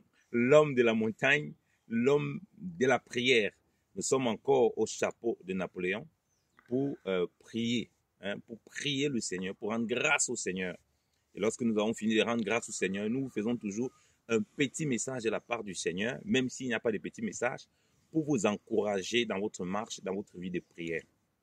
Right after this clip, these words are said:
Alors, il est écrit dans la parole de Dieu,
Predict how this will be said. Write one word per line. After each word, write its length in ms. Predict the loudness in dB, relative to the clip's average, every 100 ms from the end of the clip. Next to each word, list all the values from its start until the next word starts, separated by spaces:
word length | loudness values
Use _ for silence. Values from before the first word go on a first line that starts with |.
| _ _
Alors, 360 | 4 4 2 -6 _ _ _ _ _ _ _ _ _ 2
il 100 | 4
est 120 | 4
écrit 260 | 2 2 2
dans 120 | 2
la 100 | 0
parole 260 | 2 2
de 80 | 0
Dieu, 320 | 0 -2 -2